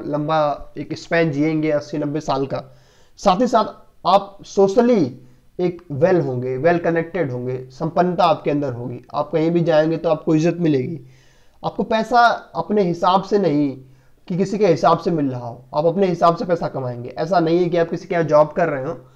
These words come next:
तो आपको बीस हज़ार, तीस हज़ार या फिर एक लाख मिल रहा हो, आप उसी में अपना काम करें। ऐसा बिल्कुल भी नहीं है। आप जितना मेहनत करोगे उतना पैसा आपको मिलेगा यहाँ पे। अब दूसरा है flexibility of time।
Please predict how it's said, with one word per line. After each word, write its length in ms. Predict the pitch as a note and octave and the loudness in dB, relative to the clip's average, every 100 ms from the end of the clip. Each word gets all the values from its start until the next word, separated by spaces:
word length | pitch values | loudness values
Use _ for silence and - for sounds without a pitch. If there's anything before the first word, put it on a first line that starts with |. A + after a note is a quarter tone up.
| - _ | -20 _
तो 60 | E3 | -4
आपको 180 | D#3+ E3+ | -2 -2
बीस 260 | E3 F3 | -2 -2
हज़ार, 200 | E3+ E3+ | 2 4
तीस 240 | E3 F3 E3 | 4 -2 0
हज़ार 220 | E3 E3 | 0 2
या 120 | D#3 D#3 | 0 0
फिर 160 | F3 | 0
एक 140 | E3 E3 | 0 0
लाख 200 | E3+ E3 | -2 -2
मिल 180 | C#3+ | -4
रहा 120 | C#3 C3 | -4 -4
हो, 320 | - B2 - _ - | -4 -6 -12 _ -6
आप 120 | D#3 | -4
उसी 160 | D#3 F#3+ | -2 -2
में 80 | E3+ | -2
अपना 160 | E3 | -2
काम 180 | C#3+ B2+ | -2 -4
करें। 180 | B2+ C3 | -6 -4
ऐसा 220 | D3 G3+ | -2 0
बिल्कुल 340 | E3+ D3+ F3 F3 | 0 0 0 2
भी 100 | F3+ | 2
नहीं 160 | F3 | 0
है। 120 | E3+ - - - | -4 -8 -12 -8
आप 120 | C#3 | -8
जितना 280 | C#3+ E3+ F3 | -4 0 0
मेहनत 360 | D3+ C#3+ D3+ | 0 -4 -2
करोगे 240 | F#3+ F#3+ G3+ | -2 0 -2
उतना 240 | F#3+ E3+ | -2 -4
पैसा 260 | E3 E3+ D3 | -2 -2 -4
आपको 180 | - | -4
मिलेगा 360 | E3+ C3+ B2+ B2+ | -4 -2 -4 -4
यहाँ 240 | - C3 | -8 -12
पे। 260 | - - _ _ _ _ _ _ _ _ - | -20 -20 _ _ _ _ _ _ _ _ -4
अब 100 | F#3+ | -2
दूसरा 280 | G3 G#3 A3 | -2 0 2
है 220 | F3 F#3+ | 2 2
flexibility 480 | A3+ G#3 G#3 G#3 G#3 | -2 -2 2 2 2
of 160 | A3 G3+ | 0 0
time। 240 | G3+ C#3+ | -2 -6